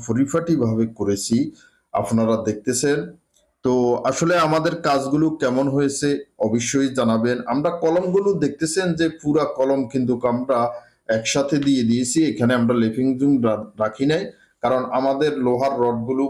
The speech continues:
বড় বড় ছিল, এই কারণে দিয়েছি। আর ইঞ্জিনিয়ারের সাথেও আমরা কথা বলেছি, ইঞ্জিনিয়ার বলছে যে কোনো সমস্যা হবে না।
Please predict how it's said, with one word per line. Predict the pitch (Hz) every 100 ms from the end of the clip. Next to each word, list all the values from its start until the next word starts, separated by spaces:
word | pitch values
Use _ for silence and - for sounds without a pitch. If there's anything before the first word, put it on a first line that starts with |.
| 117
বড় | 113 113
বড় | 113 117 -
ছিল, | 143 160 190 -
এই | 143
কারণে | 139 139 131 123
দিয়েছি। | 110 110 110 110 113 165 - - _ -
আর | 113 113 139
ইঞ্জিনিয়ারের | 143 190 214 196
সাথেও | 170 180 175 185
আমরা | 180 151 151 -
কথা | 117 127
বলেছি, | 135 123 123 139
ইঞ্জিনিয়ার | 123 113 117 123
বলছে | 117 113 113 120
যে | 127
কোনো | - 110
সমস্যা | 113 110 113 113 113
হবে | 104 113
না। | 131 220